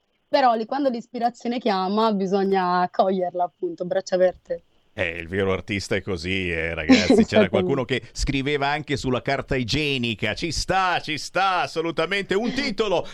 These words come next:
Speaker 2: dacci un titolo del prossimo album, il titolo di una canzone. Dai, dai, dai, diccelo, diccelo,
Speaker 1: Non, non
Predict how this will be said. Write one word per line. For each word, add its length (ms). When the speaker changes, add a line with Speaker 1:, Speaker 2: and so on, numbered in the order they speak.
Speaker 2:
dacci 500
un 280
titolo 600
del 280
prossimo 720
album, 360
il 120
titolo 360
di 60
una 160
canzone. 560
Dai, 280
dai, 260
dai, 260
diccelo, 380
diccelo, 280
Speaker 1:
Non, 80
non 0